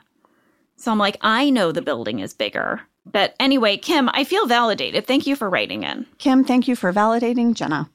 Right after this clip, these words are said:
Speaker 1: I needed it.
Speaker 2: We're gonna start Dwight's undercover work. He's going to find Donna in the parking lot of her gym.
Speaker 1: That's right.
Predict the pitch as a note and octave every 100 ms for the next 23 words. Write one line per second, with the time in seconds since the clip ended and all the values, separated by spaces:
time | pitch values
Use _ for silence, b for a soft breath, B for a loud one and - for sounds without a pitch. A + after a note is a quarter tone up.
0 | _ _ - - F#3+ F3+ - - - _
1 | _ _ _ _ - - D4+ A4+ - E4+
2 | E4 A#3+ B3 C4+ C#4 - A#3+ A#3+ A3 B3
3 | C#4 A#3+ F3 G3+ - - - b b _
4 | - B3 A#3 C#4 B3+ B3+ B3+ - C4 B3+
5 | B3+ B3+ - - D4+ F4 E4+ F4+ G4+ A#3+
6 | B3+ C4 D4+ G4 G4+ C4 A#3+ C#4+ E4 D4
7 | F4 A4+ G#3 - _ _ _ _ _ _
8 | _ _ _ _ A3 G3+ - G3+ A3+